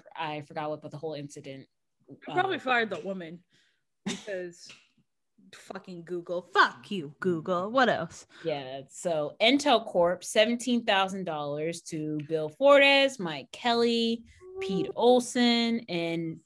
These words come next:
Speaker 2: Second, Intel, isn't that the one that has the Logic commercial?
Speaker 1: Yeah.
Speaker 2: Um, wait a second, they have what's his face on there?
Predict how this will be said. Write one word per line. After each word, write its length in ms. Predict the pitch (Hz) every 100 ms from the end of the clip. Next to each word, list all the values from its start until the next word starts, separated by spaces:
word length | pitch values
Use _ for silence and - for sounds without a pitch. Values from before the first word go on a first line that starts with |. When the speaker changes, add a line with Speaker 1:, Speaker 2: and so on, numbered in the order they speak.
| -
Speaker 2:
Second, 460 | 294 262 208 190 -
Intel, 600 | 285 466 508 508 480 427 -
isn't 280 | 294 392 494
that 120 | 494
the 100 | 440
one 300 | 302 285 311 320
that 140 | 302
has 300 | 294 285 247
the 140 | 214 214
Logic 800 | 190 185 233 302 381 381 - -
commercial? 840 | - 381 392 403 392 415 415 415 415 _ _ _ _ _ _ -
Speaker 1:
Yeah. 260 | 254 262 254
Speaker 2:
Um, 360 | 240 220 208 - _ _ _ _ _ - - -
wait 180 | 415 523
a 60 |
second, 380 | - 494 381 311
they 160 | 392 466 466
have 140 | 392 311
what's 220 | 427 453
his 200 | 440 415
face 340 | 427 392 359
on 280 | 381 330 302
there? 480 | 277 240 214 180 175